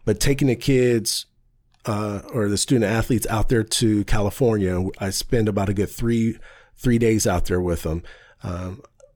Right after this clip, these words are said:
we go to the espies, we go see California, again, getting out of your normal whatever, seeing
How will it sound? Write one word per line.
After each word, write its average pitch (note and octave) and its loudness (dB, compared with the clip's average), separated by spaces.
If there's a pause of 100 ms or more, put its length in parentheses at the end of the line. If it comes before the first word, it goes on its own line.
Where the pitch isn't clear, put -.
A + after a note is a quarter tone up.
(120)
we G#2 -2
go A2 2
to A#2+ 2
the A#2 2
espies, A2+ 0
we G#2+ 2
go G#2+ 2
see A2 0
California, G#2+ 0
again, G2 0
getting A2+ 0
out - -2
of G#2 -2
your G2 0
normal G#2 0
whatever, F#2+ -2
seeing A#2 0